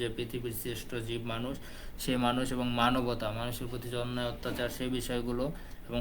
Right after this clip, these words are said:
প্রতিবাদ, অন্যায়ের প্রতিবাদ করা, বিষণ্ণতা, দুঃখ কষ্ট, এক অজানা দুঃখবোধ, যেগুলো আমরা বুঝি না কিন্তু আমাদের অন্তরকে ব্যথিত করে, শাশ্বত হাহাকার, সকলের হৃদয়ে একটা না পাওয়ার বেদনা, এগুলো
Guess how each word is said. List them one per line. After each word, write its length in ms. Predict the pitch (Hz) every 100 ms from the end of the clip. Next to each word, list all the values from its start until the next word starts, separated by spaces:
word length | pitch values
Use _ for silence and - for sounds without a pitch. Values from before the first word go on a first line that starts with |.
| 113
প্রতিবাদ, 460 | 131 127 135 117 107 117
অন্যায়ের 320 | 120 127 123 -
প্রতিবাদ 400 | 120 127 123 120 -
করা, 160 | 110 101 123
বিষণ্ণতা, 540 | 127 131 127 117 110 104
দুঃখ 180 | 123 - 127 120
কষ্ট, 200 | 117 -
এক 160 | 117 - 123
অজানা 300 | 127 131 135 127
দুঃখবোধ, 500 | 120 - 117 107 104 - - - - - 127
যেগুলো 320 | 127 131 131 127
আমরা 180 | 127 127 113 131
বুঝি 260 | 139 131 120
না 60 | 110
কিন্তু 180 | 120 123 123
আমাদের 240 | 123 123 123
অন্তরকে 480 | 123 - 131 120 123 117 117
ব্যথিত 320 | 123 127 120 113
করে, 160 | 110 104 104
শাশ্বত 320 | 123 113 131 123
হাহাকার, 440 | 120 120 117 120 104 -
সকলের 480 | 127 120 135 127 123 117
হৃদয়ে 360 | 120 120 120 120 - - - -
একটা 220 | 107 127 113 107 - 180 - - - - - - - - - - - - 120
না 100 | 127 135
পাওয়ার 240 | 127 123 113
বেদনা, 360 | 117 113 107 95 - - - - - - - -
এগুলো 220 | 123 143